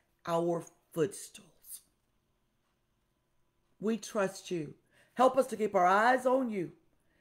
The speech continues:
and not on people and stuff. And you said in your word that if we humble ourselves, you would exalt us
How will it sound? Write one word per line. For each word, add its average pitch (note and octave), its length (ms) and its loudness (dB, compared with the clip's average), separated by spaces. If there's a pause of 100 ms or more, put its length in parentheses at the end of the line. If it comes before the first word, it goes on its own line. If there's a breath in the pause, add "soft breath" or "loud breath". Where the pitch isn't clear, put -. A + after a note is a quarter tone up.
(120)
and D3+ 160 -4
not F3 180 2
on G#3 200 2
people C4+ 580 -8 (340)
and G3 160 -2
stuff. D#3+ 380 -8 (880)
And D3 140 -10
you F3 80 -6
said A#3 360 4
in A#3 120 -2
your A#3+ 100 2
word G3 400 2 (380 soft breath)
that F3 100 0
if F3 100 -2
we F#3 240 0
humble C#4 360 6
ourselves, G3+ 800 -2 (420)
you G3 300 0
would A#3 160 4
exalt E3+ 600 0
us D#3 220 -6